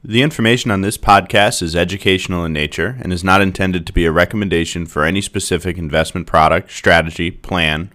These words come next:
or other purpose. Information presented is believed to be factual and up to date, but we do not guarantee its accuracy, and it should not be regarded as a complete analysis of subjects discussed.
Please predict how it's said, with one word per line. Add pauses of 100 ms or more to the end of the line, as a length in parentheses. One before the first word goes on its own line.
or
other
purpose. (680)
Information
presented
is
believed
to
be
factual
and
up
to
date,
but
we
do
not
guarantee
its
accuracy, (240)
and
it
should
not
be
regarded
as
a
complete
analysis
of
subjects
discussed.